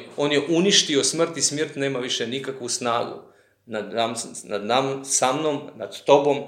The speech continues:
nad, nad, on nema nikakvu snagu. Jer je to je ono što su vidjeli Abraham, to je ono što je vidio Mojsije. Smrt nema nikakvu s-, i sve te stvari koje smrt zapravo želi donijeti. Jer neki, na, ne ide odmah smrt,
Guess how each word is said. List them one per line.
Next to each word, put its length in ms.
nad, 260
nad, 260
on 140
nema 340
nikakvu 460
snagu. 400
Jer 160
je 140
to 160
je 60
ono 180
što 160
su 140
vidjeli 240
Abraham, 600
to 120
je 60
ono 120
što 160
je 40
vidio 220
Mojsije. 460
Smrt 360
nema 280
nikakvu 360
s-, 120
i 40
sve 300
te 100
stvari 400
koje 420
smrt 340
zapravo 420
želi 320
donijeti. 440
Jer 180
neki, 440
na, 340
ne 140
ide 120
odmah 300
smrt, 240